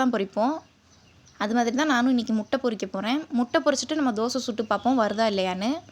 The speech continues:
இப்போ முட்டைக்கு எல்லாமே போட்டாச்சா, கொஞ்சம் ஃப்ளேவருக்காக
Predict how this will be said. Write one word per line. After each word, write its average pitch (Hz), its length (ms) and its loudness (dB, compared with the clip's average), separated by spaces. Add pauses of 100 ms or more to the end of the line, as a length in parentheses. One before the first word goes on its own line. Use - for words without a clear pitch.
(1300)
இப்போ 311 240 2
முட்டைக்கு 294 420 0 (120)
எல்லாமே 254 360 2
போட்டாச்சா, 233 360 -2 (120)
கொஞ்சம் 262 320 2
ஃப்ளேவருக்காக 247 640 0